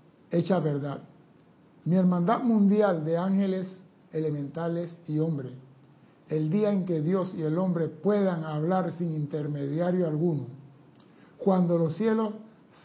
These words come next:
serán tan azules que al mirar hacia arriba, con visión extendida a las estrellas del sistema solar, puedan ver sus amigos en Venus, o en el corazón de Dios, Sol,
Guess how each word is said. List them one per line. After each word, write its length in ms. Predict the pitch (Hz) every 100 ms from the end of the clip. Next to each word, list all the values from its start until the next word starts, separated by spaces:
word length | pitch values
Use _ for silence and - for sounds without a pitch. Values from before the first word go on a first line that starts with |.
| -
serán 440 | 180 170 185 214 202
tan 220 | 196 170
azules 600 | 151 156 220 190 170 - - - _ _
que 80 | -
al 120 | 165
mirar 380 | 156 165 202 226
hacia 240 | 175 185
arriba, 460 | 165 202 240 170 - - - - -
con 240 | 180 160
visión 340 | 160 151 202
extendida 680 | 214 - 170 165 202 190 196
a 80 | 165
las 160 | 151 165
estrellas 480 | 143 202 208 190
del 140 | 165 143
sistema 380 | 147 196 185 165
solar, 460 | 165 175 208 220 - - - - _ -
puedan 540 | 233 226 220 202 196
ver 520 | 233 254 240 185 143 - - - - - - - -
sus 180 | 185 156 -
amigos 480 | 175 202 220 202
en 220 | 202 170 170
Venus, 520 | 240 240 214 - - - _ _ _ -
o 120 | 156
en 60 | 160
el 60 |
corazón 460 | 156 156 151 180 190
de 160 | 185 160
Dios, 360 | 180 180 - - - _ -
Sol, 500 | - - 180 170